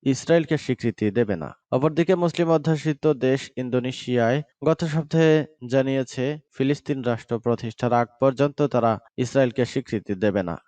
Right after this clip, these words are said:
ওমান মার্কিন মধ্যস্থতায় প্রশংসা করলেও নিজের সঙ্গে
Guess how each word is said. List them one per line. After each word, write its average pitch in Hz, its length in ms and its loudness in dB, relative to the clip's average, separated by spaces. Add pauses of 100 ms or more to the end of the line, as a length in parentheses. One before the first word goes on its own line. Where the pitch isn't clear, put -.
ওমান 165 360 4 (120)
মার্কিন 151 500 0 (260)
মধ্যস্থতায় 131 840 0 (200)
প্রশংসা 143 680 0
করলেও 127 540 4
নিজের 117 460 2
সঙ্গে 107 420 -2